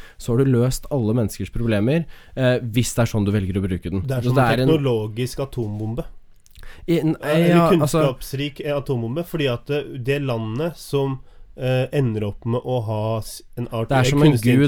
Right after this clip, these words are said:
Speaker 1: gud.
Speaker 2: eh, kunstig in-, ja, eh, eh, kunstig intelligens i sin, eh, baklomme, vil jo basically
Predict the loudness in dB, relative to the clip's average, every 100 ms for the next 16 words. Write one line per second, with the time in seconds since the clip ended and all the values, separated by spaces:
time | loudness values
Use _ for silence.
0 | 4 0 -2 -6 -6 -2 -2 -2 -4 -4
1 | -6 -12 -16 -16 -12 -12 -10 -10 -4 -2
2 | 0 -2 -2 -2 0 0 -2 -8 -18 -20
3 | -12 -6 -6 -4 -2 -2 0 0 2 0
4 | 0 0 0 0 -2 -2 -4 -8 -18 -18
5 | -20 -20 -20 -18 -16 -10 -6 -4 -4 -4
6 | -2 -2 -4 -8 -8